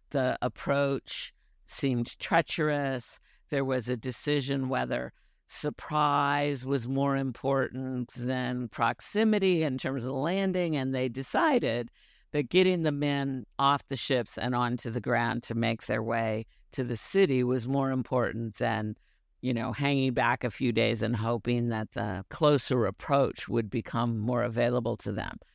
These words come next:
That was a bad decision, it, as it turned out, because the sea did moderate. A landing did become possible closer to the city a little bit later. But in the meantime, they landed the men quite a long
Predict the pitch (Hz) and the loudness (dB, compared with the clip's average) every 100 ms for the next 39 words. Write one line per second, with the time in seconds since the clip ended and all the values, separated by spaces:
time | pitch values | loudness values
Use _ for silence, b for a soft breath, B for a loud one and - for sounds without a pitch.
0 | b b - 151 143 - - 131 151 131 | b b 2 2 2 -4 -2 2 4 4
1 | 131 - - 214 254 233 220 - - 190 | 2 -2 0 2 2 0 0 -4 -6 -2
2 | 180 190 - 185 180 170 156 160 131 135 | 0 -2 -2 0 2 2 0 -4 -6 -8
3 | - 147 139 104 135 143 135 123 120 120 | -6 0 0 0 0 0 2 0 0 0
4 | 120 117 120 - b b b b b - | 0 0 -2 -6 b b b b b 0
5 | 127 127 127 123 127 110 143 143 131 - | 2 2 2 2 0 0 2 4 0 0
6 | 120 127 101 82 - 123 113 - 123 131 | 0 2 0 0 -2 -2 -4 -2 -4 -2
7 | - 120 - 127 123 - 120 120 120 - | -4 -8 -6 -6 -6 -4 -4 -2 -4 -8
8 | _ _ _ - 123 120 117 120 143 156 | _ _ _ -6 0 0 2 -2 0 2
9 | 220 202 151 147 147 147 190 233 240 180 | 4 4 2 0 0 0 2 2 2 0
10 | 139 131 - - _ - 143 147 156 160 | 0 -2 -4 -10 _ -4 2 2 2 2
11 | 147 143 135 127 135 143 - 104 123 123 | 2 2 0 0 0 0 0 -2 0 0
12 | 113 | 0